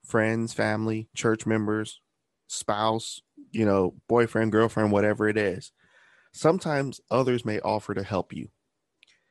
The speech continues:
But sometimes you, we feel like we need to do things alone for a bit. And that's okay to do things alone. But I wanna describe what this podcast is encouraging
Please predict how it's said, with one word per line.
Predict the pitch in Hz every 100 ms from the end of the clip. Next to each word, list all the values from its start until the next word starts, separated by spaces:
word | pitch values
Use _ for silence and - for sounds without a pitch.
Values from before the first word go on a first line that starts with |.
| _ _ _ _ _ _ _ -
But | 104
sometimes | - 160 185 131 113 110 107 - - _ _ _ -
you, | 113 120 104
we | 120
feel | - 151
like | 135 113
we | 110
need | 110 110
to |
do | 101 104
things | 101 101 95
alone | 87 92 92 90
for | 85 82
a |
bit. | 82 - - _ _ _ _ _ _ _ _ _ _ 113
And | 107
that's | 131 -
okay | 117 117 101 87
to | -
do | 92 104
things | 98 95
alone. | 90 87 85 76 - _ _ _ _ _ _ _ _ _ _ _ _ _ _ _
But | 117 113 -
I | 117
wanna | 151 175
describe | 135 117 - 113 123 113
what | 107 -
this | 101
podcast | - 110 113 110 110 107 107 -
is | 113 95
encouraging | 90 104 120 127 131 131